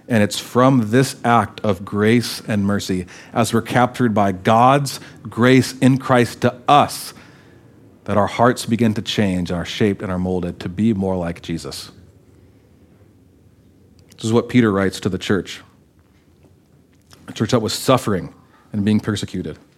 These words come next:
It says, "For what credit is it if, when you sin and are beaten for it, you endure? But if, when you do good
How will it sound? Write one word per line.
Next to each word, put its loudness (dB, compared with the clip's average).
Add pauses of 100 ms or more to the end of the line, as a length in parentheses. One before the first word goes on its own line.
(2000)
It -20
says, -10
"For 0
what 4
credit 2
is 2
it -4 (240)
if, 0 (680)
when 6
you 6
sin 2
and 2
are 0
beaten 0
for -8
it, -14
you -4
endure? -2 (1300)
But 0
if, 6
when 6
you 6
do 4
good 2